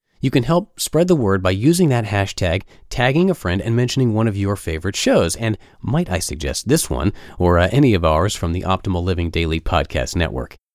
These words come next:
If you tag us as your favorite show, we're then going to enter you into a special raffle.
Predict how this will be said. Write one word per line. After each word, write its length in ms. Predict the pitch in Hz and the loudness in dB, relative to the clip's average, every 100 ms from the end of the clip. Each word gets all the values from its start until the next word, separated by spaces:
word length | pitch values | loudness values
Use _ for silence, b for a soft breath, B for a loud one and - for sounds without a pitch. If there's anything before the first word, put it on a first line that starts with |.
| B B | B B
If 120 | - | -2
you 60 | 127 | -2
tag 320 | - 185 208 | 0 0 2
us 280 | 117 107 - | 0 0 -2
as 200 | 110 104 | -2 -2
your 80 | 95 | -2
favorite 320 | 104 92 78 | 0 0 -2
show, 260 | - 107 | 2 4
we're 120 | 92 90 | 4 2
then 180 | 113 | 2
going 200 | 139 135 123 | 2 2 2
to 100 | 110 | 0
enter 180 | 107 | -2
you 200 | 98 101 92 | -2 -2 -2
into 220 | 92 90 | -2 -4
a 40 | |
special 580 | - - 113 - 120 110 | -4 -2 -2 0 -2 -4
raffle. 600 | 92 98 101 95 80 76 | -2 0 0 0 -2 -2